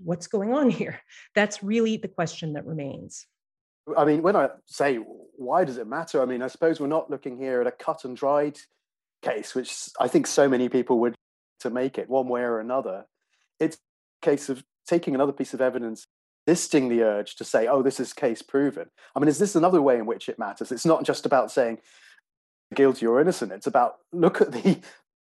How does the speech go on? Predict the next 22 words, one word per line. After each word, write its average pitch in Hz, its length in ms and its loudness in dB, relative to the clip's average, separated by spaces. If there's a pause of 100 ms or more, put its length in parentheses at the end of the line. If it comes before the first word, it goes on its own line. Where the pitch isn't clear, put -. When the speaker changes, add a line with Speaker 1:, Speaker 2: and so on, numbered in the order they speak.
(240)
Speaker 2:
convolutions 131 640 -2
of 117 100 -10
trying 147 340 2
to 139 140 -2
understand 127 720 -4
history, 131 380 -4
of 101 100 -10
trying 135 320 0
to 131 60 0
understand 123 420 -4
this 123 80 -8
period, 120 400 -4
of 110 80 -12 (280)
trying 139 240 2
to 127 80 -2
understand 123 600 -2
what 143 160 -2
happened 131 280 -2
in 123 100 -12
this 123 140 -12
one 131 160 -4
instance. - 520 -12